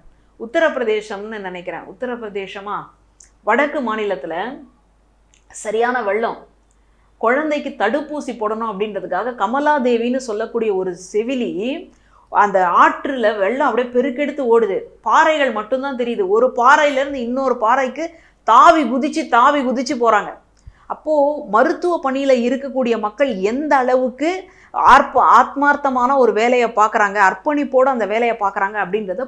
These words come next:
புரிஞ்சுக்கணும். எதிர்க்கட்சி தலைவரா இருக்கிறது மட்டும் பெருசு கிடையாது, முன்னாள் முதல்வரா இருந்தது மட்டும் பெருசு கிடையாது. ஒரு சக மனிதனுடைய வலிகள் என்ன,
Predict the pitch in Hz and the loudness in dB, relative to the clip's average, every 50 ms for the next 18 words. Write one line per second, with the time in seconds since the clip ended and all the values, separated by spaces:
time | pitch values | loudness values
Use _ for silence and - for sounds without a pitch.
0 | 262 - 262 269 294 262 277 247 240 185 160 - - _ _ _ _ _ _ _ | -8 -6 -4 -2 -2 -2 -2 -4 -6 -8 -8 -12 -16 _ _ _ _ _ _ _
1 | _ - 214 226 247 311 311 311 302 302 285 254 - 233 226 226 233 226 220 226 | _ -4 -4 -2 -2 -2 -4 -4 -6 -6 -8 -6 -4 -4 -2 -2 -2 -2 -2 -2
2 | 220 214 214 214 214 254 233 220 208 196 196 196 - - 269 240 226 214 214 214 | -2 -2 -2 -2 -2 -4 -4 -4 -6 -6 -8 -4 -2 -2 -2 -2 -2 -4 -4 -4
3 | - 214 190 185 175 175 170 165 160 160 - - _ _ _ - 202 240 269 277 | -6 -6 -4 -4 -4 -4 -4 -6 -8 -12 -14 -18 _ _ _ -10 -6 -6 -4 -2
4 | 285 294 294 277 262 214 202 220 262 277 285 294 285 277 277 269 262 247 240 240 | 0 0 0 0 0 -2 0 2 2 2 2 2 0 2 2 0 0 0 -2 -4
5 | 240 233 226 214 214 196 190 202 - - 277 254 220 214 226 226 - 226 220 202 | -4 -4 -4 -6 -4 -6 -6 -6 -4 -4 -4 -2 -2 -4 -4 -4 -4 -6 -4 -2
6 | 185 180 180 175 - - - - _ _ - 190 202 202 190 196 - 208 208 233 | -2 -2 -2 -4 -6 -12 -16 -20 _ _ -8 -4 -2 -2 -4 -2 -4 -4 -2 0
7 | 262 285 302 277 233 196 202 226 262 277 254 285 269 247 226 208 196 196 196 208 | 0 -2 0 -2 -2 -4 -2 -2 -2 -2 -2 -2 -2 -2 -4 -4 -4 -4 -2 -2
8 | 233 233 208 180 185 214 247 277 285 247 277 262 240 208 185 185 190 208 208 196 | -2 -2 0 0 -2 -2 -2 -2 -4 -4 -4 -6 -4 -4 -4 -4 -4 -4 -4 -4
9 | 196 196 175 - | -2 -2 -4 -6